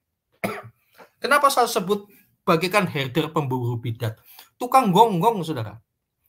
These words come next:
Sementara beliau baru selesai bikin live, eh, ada YouTuber, ternyata juga punya S T T. Ya, ternyata jauh sekali, Saudara. Kalah saingan <laughs> barangkali. Dari awal, dari dulu bukan hanya Erastus.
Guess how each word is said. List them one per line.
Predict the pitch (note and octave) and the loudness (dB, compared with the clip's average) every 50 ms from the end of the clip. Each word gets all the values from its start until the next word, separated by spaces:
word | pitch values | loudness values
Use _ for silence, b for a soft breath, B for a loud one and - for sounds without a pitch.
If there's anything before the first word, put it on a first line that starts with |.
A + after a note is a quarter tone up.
| _ _ _ _ _ _ | _ _ _ _ _ _
Sementara | - - G#3+ G#3 A3+ A3+ A#3 A3+ A#3+ A#3+ B3 A#3+ A#3 | -8 -8 -2 -2 -2 -2 0 -2 0 2 2 2 0
beliau | A#3+ - F#3 F#3 G#3 G#3+ F#3+ | 0 -2 -2 -2 -2 -2 -2
baru | F#3+ F3+ D#3 D#3 D#3 E3+ | -2 -2 -2 0 -2 -4
selesai | E3+ - F3 E3 E3 E3 - - F3+ F3+ F3+ F3 | -4 -4 -4 -4 -4 -4 -4 -4 -4 -2 -2 -4
bikin | D3 B2 A#2 - B2+ B2+ B2 | -4 -6 -8 -10 -10 -8 -6
live, | B2 B2 B2 B2 A#2+ - | -6 -6 -6 -8 -10 -8
eh, | _ - C4 C4+ B3+ - - | _ -2 -2 0 -2 0 0
ada | - G#3 F#3+ G3+ G3+ G3 | 0 0 0 0 -4 -4
YouTuber, | F3 D3+ D#3 D#3 D#3 E3 E3 D#3 - _ D#3 D#3 D#3 D3+ D#3 D#3 - b b b b b b _ | -2 -4 -4 -4 -4 -6 -6 -6 -6 _ -2 0 0 -2 -4 -8 -14 b b b b b b _
ternyata | - C#3+ D3+ D#3+ D#3 D#3 D#3+ F#3 F#3 | -6 -4 -2 -2 -2 0 0 -2 -4
juga | - C#3+ B2 D3+ C3 | -4 -4 -6 -6 -6
punya | - D#3+ D#3 D#3 D#3+ - | -4 -6 -6 -4 -4 -6
S | - - - - | -6 -10 -6 -4
T | E3 D#3+ D#3 D#3 - | -4 -4 -4 -4 -8
T. | - D#3 C#3+ D3+ D#3 D#3+ D#3+ _ _ _ _ _ _ _ _ _ _ _ _ _ _ _ _ _ | -8 -8 -8 -8 -10 -14 -16 _ _ _ _ _ _ _ _ _ _ _ _ _ _ _ _ _
Ya, | A#2 A2 G#2 G#2 | -8 -6 -6 -6
ternyata | G#2+ - A2+ A2+ A2+ A2+ - A#2+ | -6 -6 -6 -4 -4 -4 -6 -6
jauh | A#2+ - A#2 A2 A2 | -6 -4 -2 -2 -2
sekali, | A2 - - - B2+ D3 E3+ F3+ | -4 -6 -6 -6 -6 -4 -4 -6
Saudara. | E3+ - C3+ C3 B2+ B2+ B2 B2+ B2 A#2 _ _ _ | -8 -10 -10 -10 -10 -10 -12 -14 -16 -18 _ _ _
Kalah | - B2 B2+ A#2+ A#2 | -6 -6 -4 -4 -6
saingan | - C3+ C3+ C#3+ B2+ A2+ - G3 B2+ C3 C#3 | -6 -6 -4 -4 -4 -4 -4 -4 -4 -4 -2
<laughs> | A#2 | -2
barangkali. | A#2+ A#2 A#2 A#2 A#2 A2+ A2 A2+ A#2+ C3+ - B B B B B B B B B B B B B B B _ _ _ _ _ _ | -2 0 0 0 -2 -2 -2 -4 -4 -6 -12 B B B B B B B B B B B B B B B _ _ _ _ _ _
Dari | - C#3+ D3+ E3 F3+ F#3+ G3 G3+ G#3 G3+ G3+ F#3 | -4 0 4 6 6 6 6 4 2 0 0 0
awal, | F#3+ G3 G3+ G3 F#3 E3+ | 2 4 4 4 4 2
dari | D#3 D3 D#3 D#3+ E3 E3+ E3+ F3+ E3 C#3 | 2 2 4 4 4 4 4 2 0 0
dulu | D#3 E3 F3 G#3 A3+ - | 0 0 0 0 -2 -4
bukan | D3 C3+ D3 D3 D3+ | -4 -2 -2 0 0
hanya | D3+ D3+ D#3 D3 D#3 | -2 -2 -2 -2 -2
Erastus. | F#3 G3+ F#3+ - - D3 C3+ - - - | -2 -2 -4 -4 -8 -12 -14 -14 -16 -20